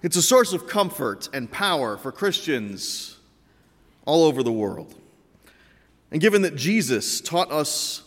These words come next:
the very words, it is an almost sacramental quality. It's not something to be trifled with. And this is the text where Jesus teaches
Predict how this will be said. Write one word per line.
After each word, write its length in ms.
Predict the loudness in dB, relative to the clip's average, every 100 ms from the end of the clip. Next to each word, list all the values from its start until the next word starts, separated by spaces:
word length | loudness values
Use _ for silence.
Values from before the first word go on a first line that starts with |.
| _ _ _ _ _ -8
the 80 |
very 260 | -2 2 2
words, 640 | 4 4 6 4 2 -4 -2
it 100 | 0
is 320 | 0 0 -2
an 80 | -2
almost 640 | -2 0 0 0 -4 -8 -14 -20 -20 _ -10
sacramental 920 | -4 -2 -2 -2 -4 -2 -2 -2 -2
quality. 640 | -4 -4 -2 -2 -6 -16 -20 _ _ _ _ _ _ -16 -10
It's 160 | -4
not 220 | -2 -2
something 380 | 0 -2 0 -2
to 60 | -2
be 100 | -4
trifled 600 | -6 -2 -2 -4 -12 -16
with. 480 | -20 -20 _ -20 _ _ _ _ _ _ _ _ -4
And 120 | 2
this 200 | 2 0
is 140 | -4
the 120 | -4 -6
text 720 | -4 -2 -2 -4 -10 -10 -16 _ _ _ _ _ _ _ _ _ -8
where 140 | -6
Jesus 760 | 0 0 0 -2 -2 -6 -10 -14 _ _ _ _
teaches 800 | -10 -10 -8 -10 -10 -12 -12 -16